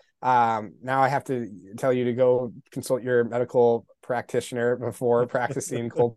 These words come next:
therapy. So definitely recommend that. Uh, read all of the, um, uh, terms and conditions before you buy on the website.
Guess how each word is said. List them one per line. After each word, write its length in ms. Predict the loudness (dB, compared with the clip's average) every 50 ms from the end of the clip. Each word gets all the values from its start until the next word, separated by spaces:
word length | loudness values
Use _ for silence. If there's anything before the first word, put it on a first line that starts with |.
| _ -4
therapy. 600 | -2 0 0 0 -2 -4 -4 -2 -2 -2 -2 -2 -8 _ -20 _ -18
So 140 | -8 -4 -2
definitely 320 | -2 0 0 0 0 2
recommend 480 | 2 2 2 0 -2 -2 -2 -2 0 0
that. 280 | 2 2 2 0 -2 -6 -16 -8 -2
Uh, 320 | 0 2 2 2 2 0 0
read 360 | -2 -2 0 0 -2 -2 -4
all 260 | -4 -2 0 2 2 2
of 160 | 2 0 -4
the, 400 | -6 -4 -4 -4 -4 -4 -6 -8 _ _ _ _ _ _ _ -8
um, 840 | -4 -2 0 2 2 2 0 0 0 0 -2 -2 -4 -8 -10 -12 -14 _ _ _ _ _ _ _ _ _ _
uh, 460 | -8 -6 -4 -4 -4 -4 -4 -6 -8 -10 -14 _ _ _ _ _ _ _ _ _ _ _ _ _ _ _ _ _ -16 -10
terms 260 | -6 -4 -2 -2 -2
and 100 | -4 -4
conditions 520 | -4 -4 -2 -2 -2 -2 -2 -6 -6 -6 -6
before 320 | -6 -6 -4 -2 0 0
you 140 | 0 0 -2
buy 420 | 0 0 0 2 2 2 0 -2 -2
on 140 | -4 -4 -4
the 100 | -4 -2
website. 560 | -2 -4 -4 -6 -4 -2 -2 0 2 2